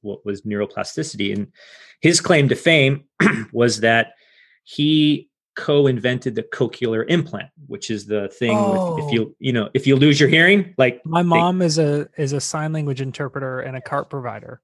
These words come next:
Speaker 1: Yes.
Speaker 2: So, like, all my
Speaker 1: Ex-
Speaker 2: mom's friends are deaf. <laughs>
Speaker 1: Yeah, yeah. Well, it's funny because so I go see this, this talk and it's at the Commonwealth Club.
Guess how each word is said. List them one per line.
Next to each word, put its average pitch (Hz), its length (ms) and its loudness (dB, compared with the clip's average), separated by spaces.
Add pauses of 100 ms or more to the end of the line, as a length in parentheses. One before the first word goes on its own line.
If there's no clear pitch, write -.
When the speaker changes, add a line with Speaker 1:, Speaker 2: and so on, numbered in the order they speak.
Speaker 1:
Yes. 151 320 0
Speaker 2:
So, 147 480 -4
like, 156 140 4
all 170 80 2
my 165 80 0
Speaker 1:
Ex- 160 80 0
Speaker 2:
mom's 151 260 -4
friends 139 240 -4
are 135 100 -4
deaf. - 560 -12
<laughs> - 40 -14
Speaker 1:
Yeah, 170 260 6
yeah. 139 340 2
Well, 143 300 4
it's - 120 -8
funny 196 360 2
because 127 400 0
so 127 400 2
I 120 60 -8
go 135 240 2
see 131 180 -2
this, 113 380 -6
this - 240 -12
talk 135 480 2
and 104 240 -2
it's 117 160 -10
at 107 140 -2
the 104 100 -6
Commonwealth 117 540 -4
Club. 107 280 -2